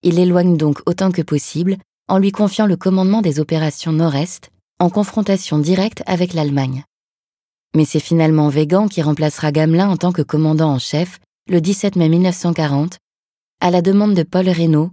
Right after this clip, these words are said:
le président du Conseil de la Troisième République. En plus de se quereller, les responsables militaires sont géographiquement dispersés, ce qui affecte la fluidité de leur commandement.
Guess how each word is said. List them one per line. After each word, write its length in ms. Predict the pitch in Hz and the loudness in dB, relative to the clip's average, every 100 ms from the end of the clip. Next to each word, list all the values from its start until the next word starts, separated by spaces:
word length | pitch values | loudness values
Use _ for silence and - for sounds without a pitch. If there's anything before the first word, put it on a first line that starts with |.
| - | -4
le 120 | 160 | -6
président 440 | - 202 185 190 | -2 -4 -2 -2
du 120 | 180 | -2
Conseil 420 | 147 170 165 180 196 | -2 -2 0 -2 -2
de 100 | 151 | -4
la 120 | 131 | -6
Troisième 420 | - 170 170 180 | -4 -2 0 0
République. 600 | 160 151 139 131 120 - _ _ _ _ _ _ _ | -2 -4 -4 -6 -8 -14 _ _ _ _ _ _ _
En 120 | 156 | 0
plus 260 | 147 170 170 | 2 0 0
de 80 | 170 | 0
se 160 | - | 0
quereller, 500 | 175 175 180 180 214 - _ - | 0 2 4 4 2 -2 _ -2
les 100 | 185 | 2
responsables 640 | 190 202 226 220 233 196 | 2 0 -2 0 0 2
militaires 540 | 185 196 196 190 220 220 | 4 4 2 0 -4 -2
sont 180 | 180 | -2
géographiquement 760 | 165 185 196 190 196 196 208 214 | 0 0 0 -2 -4 -4 -2 0
dispersés, 640 | 185 180 - 175 - 151 143 _ _ _ | 0 -2 -4 -4 -4 -8 -8 _ _ _
ce 160 | - 185 | -6 -4
qui 200 | 180 180 | 0 2
affecte 420 | 180 - 180 - | 0 0 -2 -2
la 180 | 147 139 | -4 -4
fluidité 600 | - 180 175 175 180 214 | -4 -4 -4 -4 -4 -2
de 100 | 196 | 0
leur 180 | 156 - | -2 -2
commandement. 520 | 175 170 160 147 | -2 0 0 0